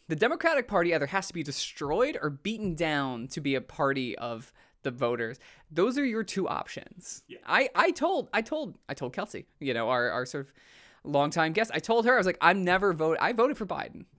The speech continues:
Speaker 1: And I tastes like ash in my mouth.
Speaker 2: Mm-hmm.
Speaker 1: I will not be voting for another regular Democrat ever again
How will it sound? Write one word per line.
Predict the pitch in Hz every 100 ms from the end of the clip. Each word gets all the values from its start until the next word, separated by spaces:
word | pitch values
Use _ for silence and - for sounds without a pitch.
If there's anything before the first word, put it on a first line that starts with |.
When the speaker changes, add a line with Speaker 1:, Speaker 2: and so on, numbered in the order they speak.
| _
Speaker 1:
And | - 123
I | 123 _ _ _ _ _ -
tastes | 202 214
like | 220
ash | - 143 160 180
in | 185
my | 147 143
mouth. | 135 127 120
Speaker 2:
Mm-hmm. | - - -
Speaker 1:
I | - 185
will | 202
not | 170 170 165 175 - - - _ _
be | 170
voting | 151 147 143 135
for | 143
another | 135 139 147 143 143 147 135 160
regular | 131 127 131 131
Democrat | 123 117 113 - 104 - _
ever | - 330 240
again | 165 - - 180